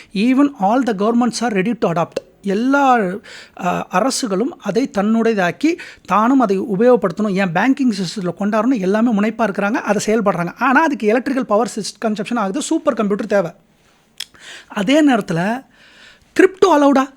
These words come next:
இப்ப இந்தியால பாருங்க, ரெண்டாயிரத்தி இருபத்தி ரெண்டுலேருந்து, ரெண்டாயிரத்தி இருபத்தி ரெண்டுல முதல்ல இல்லைன்னாங்க, அப்புறம் ரெண்டாயிரத்தி இருபத்தி மூணுல வந்து யோசிக்கிறேன்னாங்க,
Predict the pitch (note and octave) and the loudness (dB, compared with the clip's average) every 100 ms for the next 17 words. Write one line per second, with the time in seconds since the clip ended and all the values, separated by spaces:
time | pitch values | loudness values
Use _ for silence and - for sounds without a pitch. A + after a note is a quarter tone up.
0 | _ C4 A3+ A#3+ B3 B3 G3+ G3+ E3 - | _ -2 2 4 4 2 0 -2 -4 -4
1 | G#3+ C4 C#4 A#3+ A3+ F3+ G#3+ C4 - G3 | 0 2 2 0 -2 0 0 0 0 0
2 | F3+ E3 G3 B3 - - _ _ _ _ | 0 0 2 2 0 -10 _ _ _ _
3 | _ - F#3 G#3 G#3 E3+ F#3 G3+ G3+ F#3 | _ -6 -2 0 0 -2 0 0 -2 -4
4 | F3 F3 G3+ F3+ F#3+ G#3+ G#3+ G#3 G#3+ G3 | -4 -2 -2 -2 -2 -2 -2 -2 -4 -4
5 | E3+ E3 G#3 A3 F#3+ F#3+ G3+ G3+ F#3 F3 | -4 -2 2 2 2 2 2 0 0 0
6 | E3+ F3+ F#3 F#3 A3 G#3+ G#3+ G#3+ G3+ G#3 | 0 0 0 2 2 0 -2 -2 -2 -4